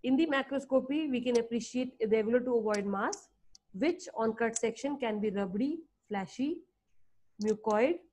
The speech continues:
or glistening with a homogeneous tan white color. In the histopathology, we have to keep in mind capsule, the epithelium. Epithelium will show two kind of population, the ductal and the non-ductal cells.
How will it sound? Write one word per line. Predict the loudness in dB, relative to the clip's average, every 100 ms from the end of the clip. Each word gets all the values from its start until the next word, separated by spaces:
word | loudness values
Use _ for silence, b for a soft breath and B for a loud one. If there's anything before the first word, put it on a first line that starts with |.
| -10 -2
or | 0
glistening | 0 -2 -2 0 0 -2 -6 _ _ -8
with | -4 -2
a |
homogeneous | -2 0 2 2 0 -2
tan | -4 -4 -4
white | -4 -6 -6
color. | -2 0 0 -4 _ _ _ _ -20 -4
In | 2 4
the |
histopathology, | 4 2 -2 -2 -2 -2 0 0 -2 -4 _ -18 -16 -16 -8
we | -2 2
have | 2 0
to | -4
keep | -2 0
in | 4 6
mind | 6 6 4
capsule, | 0 0 2 4 6 4 0 -20 _ _ _ _ -10
the | -4 -2
epithelium. | -2 -2 2 6 8 6 2 -2
Epithelium | -4 -2 6 8 8
will | 8 4
show | 8 6 6
two | 0
kind | 4 6 6
of | 4
population, | 0 2 4 4 4 2
the |
ductal | 2 0 0 0 2
and | 2
the | 2
non-ductal | 2 0 -2 -2 2 4
cells. | 4 2